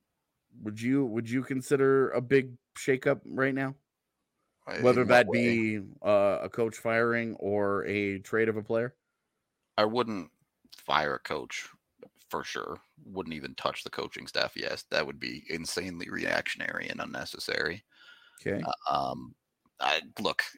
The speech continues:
Speaker 2: a-, any player trade is gonna depend on the player and the price, right? Like, you never say no to a good deal, but
Speaker 1: Okay.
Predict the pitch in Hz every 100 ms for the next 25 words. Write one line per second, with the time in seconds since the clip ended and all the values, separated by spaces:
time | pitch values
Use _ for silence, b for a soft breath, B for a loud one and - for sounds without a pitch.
0 | - 98 87 156 175 156 143 127 117 120
1 | 110 98 - 95 90 - 101 95 90 -
2 | 101 98 92 82 82 - 80 73 - -
3 | 87 92 95 - 85 82 - - 101 117
4 | 104 95 98 92 92 82 90 80 85 73
5 | 80 64 - 143 139 - - 69 107 95